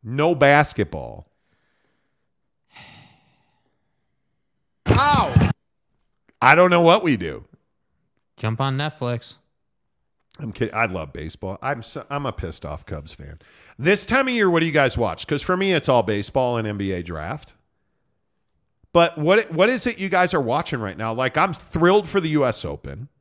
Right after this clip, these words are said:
Speaker 1: Super stoked for that to
Speaker 2: Seriously.
Speaker 1: tee off tomorrow.
Speaker 2: Yeah.
Speaker 1: Bryson DeChambeau.
Speaker 2: DeChambeau. It's gonna
Speaker 1: Tell
Speaker 2: be in the fescue.
Speaker 1: I'm telling you, watch him. You watch Bryson.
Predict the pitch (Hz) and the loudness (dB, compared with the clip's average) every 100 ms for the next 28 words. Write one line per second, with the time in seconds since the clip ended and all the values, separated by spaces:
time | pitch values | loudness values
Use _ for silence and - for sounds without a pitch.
0 | _ - - - 214 185 147 - 143 131 | _ -18 -12 -6 -6 -4 -4 2 2 4
1 | 127 120 127 - 104 90 - - 143 123 | 2 2 2 0 -4 -6 -10 -4 0 0
2 | 120 - 104 71 71 95 139 - 80 82 | 0 -4 -10 -10 -8 -8 -8 -12 -14 -16
3 | _ _ _ _ _ _ 170 294 349 - | _ _ _ _ _ _ 6 8 6 4
4 | 247 214 370 381 - 294 262 226 202 220 | -6 0 0 0 0 2 4 2 6 8
5 | 226 277 269 - - 226 214 196 185 208 | 8 4 0 -6 -6 -6 -4 -4 -2 -2
6 | 254 - - - - 214 262 240 196 - | -2 -8 -8 -2 0 -2 -4 -4 -6 -4
7 | 311 311 - 247 196 104 - _ _ _ | -4 -4 -8 -6 -6 -6 -12 _ _ _
8 | 101 - 127 135 123 175 165 143 113 107 | -20 -6 -2 -2 0 0 0 -2 -4 0
9 | 120 143 - 104 80 - _ _ _ _ | 0 0 -2 -6 -6 -12 _ _ _ _
10 | _ _ _ _ _ 98 110 110 135 143 | _ _ _ _ _ -8 -4 0 0 0
11 | - 135 131 - 82 | 2 2 2 -2 -12